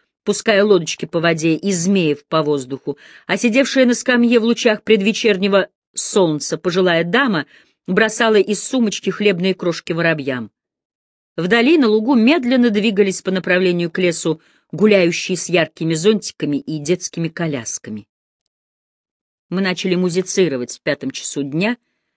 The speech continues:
проиграли две скрипичные сонаты Бетховена и трио Шуберта. Примечание.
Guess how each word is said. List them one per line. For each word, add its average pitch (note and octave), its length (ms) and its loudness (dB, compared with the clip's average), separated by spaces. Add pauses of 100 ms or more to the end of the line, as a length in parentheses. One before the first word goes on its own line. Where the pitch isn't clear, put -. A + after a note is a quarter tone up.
(320)
проиграли A3 480 2
две D#3 180 0
скрипичные D#3 560 -6
сонаты D3 400 -2
Бетховена D#3 560 0
и C3+ 80 -2
трио E3 320 -2
Шуберта. A#2 720 -10 (1500)
Примечание. C#3+ 880 -2